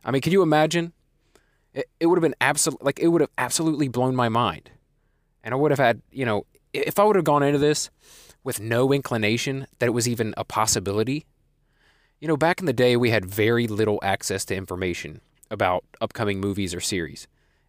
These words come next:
And while I'm glad we have access to information in general,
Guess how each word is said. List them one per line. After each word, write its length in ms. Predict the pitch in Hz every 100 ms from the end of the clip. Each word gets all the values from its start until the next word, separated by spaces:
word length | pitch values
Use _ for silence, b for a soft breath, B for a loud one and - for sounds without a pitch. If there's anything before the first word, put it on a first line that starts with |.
| -
And 200 | 104 107
while 140 | 117
I'm 120 | 120
glad 300 | 107 107 127
we 140 | 127 127
have 200 | 117 104
access 400 | 101 107 - 101
to 60 | 98
information 440 | 98 92 95 92
in 100 | 82
general, 480 | 92 170 120 104